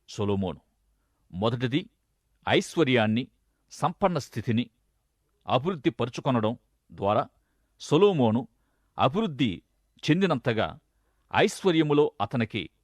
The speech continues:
సరితూగగలిగిన వారు అప్పట్లో ఎవరూ లేకపోయారు.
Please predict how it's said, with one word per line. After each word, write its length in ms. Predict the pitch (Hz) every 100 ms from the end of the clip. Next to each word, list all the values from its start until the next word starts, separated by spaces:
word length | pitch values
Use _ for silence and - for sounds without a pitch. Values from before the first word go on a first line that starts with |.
| _ _ _ _ -
సరితూగగలిగిన 920 | - 147 143 151 185 165 131 135 131
వారు 380 | 117 113 92 - _ _ _ -
అప్పట్లో 600 | 104 - 131 127 101 85 - _ -
ఎవరూ 300 | 90 113 131
లేకపోయారు. 580 | 101 95 - - 78